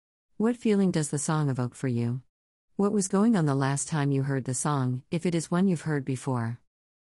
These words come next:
Life changes. I also clairaudiently hear the words chord changes. I'm not a musician, so I don't really understand what that means.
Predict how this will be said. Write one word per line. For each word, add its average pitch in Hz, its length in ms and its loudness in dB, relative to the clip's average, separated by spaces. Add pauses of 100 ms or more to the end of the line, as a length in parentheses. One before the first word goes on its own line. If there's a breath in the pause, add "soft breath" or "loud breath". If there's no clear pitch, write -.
(260)
Life 220 280 0
changes. 147 640 0 (560)
I 175 140 0
also 175 320 0
clairaudiently 135 720 0
hear 139 180 0
the 131 120 -2
words 139 280 -2
chord 127 320 -4
changes. 123 640 -2 (560)
I'm 208 140 4
not 226 180 4
a 240 40 2
musician, 156 580 0
so 151 160 -2
I 147 80 0
don't 147 240 -2
really 160 240 0
understand 147 540 -2
what 135 160 -4
that 123 180 -2
means. 135 500 -2